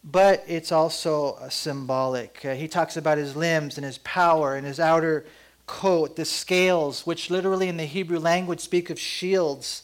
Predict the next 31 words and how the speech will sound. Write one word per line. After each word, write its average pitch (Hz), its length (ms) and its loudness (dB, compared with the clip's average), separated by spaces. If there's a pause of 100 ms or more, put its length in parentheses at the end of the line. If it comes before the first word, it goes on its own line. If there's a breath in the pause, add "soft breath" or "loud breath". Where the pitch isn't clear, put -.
(440 loud breath)
his 180 220 0
terrible 208 440 4
teeth, 202 760 -2
uh, 147 160 0
sneezing 190 600 -2
out 180 200 2
flashes 170 600 0
of 151 80 -6
fire 160 640 0 (500 loud breath)
and 151 360 0
lightning. 147 680 2 (420 loud breath)
And 240 120 0
so 269 120 0
some 302 400 6
would 302 120 0
say 269 300 6
it's - 180 2
a 208 80 2
crocodile 185 1000 4
or 156 140 2
an 143 80 -2
alligator, 151 920 2
um, 143 460 -4
and 180 220 -2
maybe 226 380 2
they're 165 180 2
right, 147 500 2
but 151 140 -2
I 175 260 4
actually 160 560 -2
believe 143 500 -2